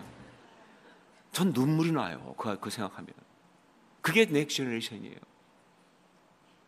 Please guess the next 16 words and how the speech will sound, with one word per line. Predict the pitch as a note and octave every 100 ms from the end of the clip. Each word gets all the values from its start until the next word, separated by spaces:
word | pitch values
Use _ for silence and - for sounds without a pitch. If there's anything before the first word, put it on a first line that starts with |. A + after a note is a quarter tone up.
| -
그러니 | G3 G3+ G3 - -
그들이, | D3+ D#3+ E3 - - - - - - G2+
예, | F2+ D#2 - - _ _ _ -
그 | F3
마음이 | E3+ D#3
힘들 | D#3+ F#3+ D#3
때 | D3+
누구하고 | C3 C3 C3+ B2+ A#2
얘기합니까? | G#2 G2+ F2+ E2+ - - - - - - _ _ _ _ _ _ _ _ _ _ _ _ _ _ _ _ _ _ _ _ _ _ _ _ _ _ - - - -
그 | - B3 G#3+
삶에 | - G#3 A#3
고민이 | A#3 G#3 G#3+
있을 | G#3
때 | A3+
누구하고 | F3+ A3+ A3
얘기하냐고요? | G#3 G3 F3+ E3+ D#3+ D#3+